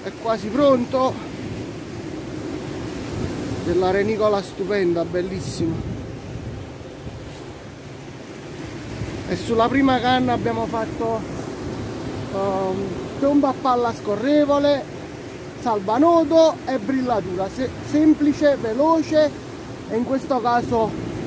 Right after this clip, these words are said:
mi dà più forza, mi dà maggiore forza, perché avendo degli scogli qua sotto, molto probabilmente quando arriva il pesce, se arriva il pesce, cercherà di intanarsi. E con questa montatura, ragazzi,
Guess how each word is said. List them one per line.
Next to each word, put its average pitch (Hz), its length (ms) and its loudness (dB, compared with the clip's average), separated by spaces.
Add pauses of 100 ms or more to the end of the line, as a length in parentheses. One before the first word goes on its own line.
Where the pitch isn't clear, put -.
(100)
mi 233 140 2
dà 240 220 8
più 277 140 8
forza, 170 540 0
mi - 480 -6
dà 220 100 2
maggiore 233 520 4
forza, 202 340 -2
perché 208 220 -4
avendo 294 300 2
degli 269 260 0 (100)
scogli 233 400 0
qua 262 160 4
sotto, 254 800 2 (1120)
molto 262 320 4
probabilmente 233 800 2
quando 269 280 4
arriva 240 280 4
il 233 80 0
pesce, 233 420 2
se 277 160 6
arriva 240 460 4
il 294 60 4
pesce, 247 600 -2
cercherà 226 460 -2
di 214 80 0
intanarsi. 180 840 0
E 214 120 -2
con 233 180 0
questa 285 320 4
montatura, 233 680 2
ragazzi, 220 520 0